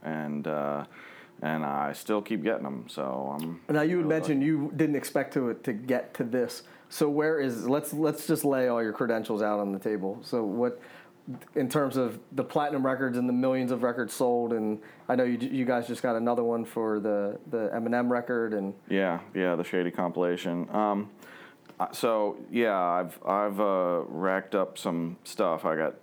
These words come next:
Speaker 1: uh, I think seventy-six gold records. I've got, I've got credits on. The Grammy people are really, uh,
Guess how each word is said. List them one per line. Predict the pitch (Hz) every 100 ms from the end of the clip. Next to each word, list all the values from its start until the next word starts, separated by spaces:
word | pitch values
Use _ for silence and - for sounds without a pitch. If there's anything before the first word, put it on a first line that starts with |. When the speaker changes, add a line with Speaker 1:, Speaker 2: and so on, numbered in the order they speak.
| - -
Speaker 1:
uh, | 82 80 78 80 - - - - - -
I | -
think | 110 104
seventy-six | - 110 113 113 104
gold | - 101
records. | 95 95 95 92
I've | 85
got, | 78 71 - -
I've | - 80 80 - - - - -
got | 80 -
credits | - - 160 135 -
on. | 95 82 78 80 82
The | 92
Grammy | 101 101 104
people | 101 98 82
are | 80
really, | 85 82 80 78 - - - -
uh, | 76 69 71